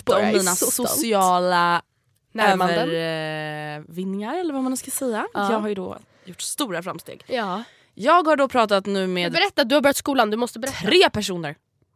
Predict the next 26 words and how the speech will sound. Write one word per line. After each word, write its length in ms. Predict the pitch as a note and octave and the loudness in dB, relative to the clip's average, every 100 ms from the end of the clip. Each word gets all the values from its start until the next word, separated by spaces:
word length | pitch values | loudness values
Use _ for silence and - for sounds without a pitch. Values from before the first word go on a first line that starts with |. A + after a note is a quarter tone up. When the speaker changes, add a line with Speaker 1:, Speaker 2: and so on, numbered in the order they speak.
| _ _ _ - - | _ _ _ -20 -20
Speaker 1:
Mm. 140 | G3+ A#3+ | -2 4
Speaker 2:
Ja, 140 | C4+ | 4
jag 120 | A#3 C4 | 6 4
har 120 | C4+ | 4
börjat, 580 | B3+ B3+ A3 G#3 _ F#3+ | 4 4 4 2 _ 0
eh, 340 | F#3 F3+ F3 F3 | 2 2 0 -2
på 80 | F3+ | -8
Stockholms 400 | F3 F3 E3 - | -8 -10 -10 -8
universitet. 600 | F3 E3+ - A#3 C#4 A3 | -8 -10 -6 -6 -4 -4
Jag 80 | G3 | -6
läste 200 | F3+ F#3 | -6 -8
samma 260 | F#3 E3+ | -8 -10
kurs 180 | E3 F3+ | -10 -8
som 120 | F3 | -6
Matilda 320 | E3+ - F3 E3+ | -6 -8 -6 -2
började 260 | E3 D#3+ | -2 -4
för 180 | E3 E3 | -6 -6
exakt 340 | D#3+ - E3 F3 | -6 -10 -12 -12
ett 80 | |
år 80 | - | -14
sedan. 160 | D#3+ - _ - | -12 -16 _ -6
Speaker 1:
<gasps> 80 | E4+ - - - | -6 -6 -14 -2
Speaker 2:
Alltså 340 | G#3+ G#3 G#3 | -2 0 -2
medie- 340 | G3+ G3 F#3+ | 0 0 -2
och 60 | F3+ | -4
kommunikationsvetenskap 1000 | F#3 E3+ F3 F3 E3+ D#3+ D#3 - D#3 | -6 -8 -8 -8 -6 -8 -8 -6 -8